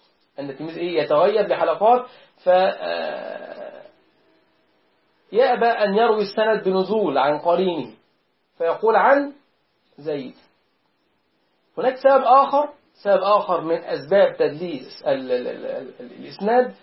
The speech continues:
هو الرغبة في إسقاط ضعيف، كما في حديث ابن جريج هذا. هنا ابن ج-، ابن جريج، ها،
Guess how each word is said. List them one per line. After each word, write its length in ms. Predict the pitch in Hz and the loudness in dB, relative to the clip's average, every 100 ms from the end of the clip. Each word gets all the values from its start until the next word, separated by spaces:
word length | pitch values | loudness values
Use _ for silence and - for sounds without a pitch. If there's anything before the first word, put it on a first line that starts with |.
| _ _ - | _ _ -2
هو 360 | 196 208 202 - - | 2 2 0 -10 -6
الرغبة 640 | 175 151 180 247 214 190 190 | -4 -2 2 2 0 0 0
في 200 | - 156 | -2 -12
إسقاط 400 | 147 - 220 156 | -16 0 0 2
ضعيف، 480 | 143 143 165 147 123 - - - - _ _ _ _ _ _ | 4 4 2 -6 -12 -20 -20 -20 -20 _ _ _ _ _ _
كما 220 | 156 165 | -4 -2
في 180 | 165 147 | -2 -6
حديث 360 | 143 156 156 | -2 -2 -4
ابن 120 | 151 139 | -12 -6
جريج 360 | 143 143 127 | 0 0 0
هذا. 300 | 110 107 107 _ _ _ _ _ _ _ _ | -6 -8 -8 _ _ _ _ _ _ _ _
هنا 140 | 151 | -6
ابن 220 | 156 135 135 | -6 -6 -6
ج-، 40 | |
ابن 240 | 156 135 | -6 -6
جريج، 480 | 135 170 262 294 202 - _ _ _ _ | -2 2 2 0 -6 -20 _ _ _ _
ها، 280 | 156 165 160 | -6 -6 -8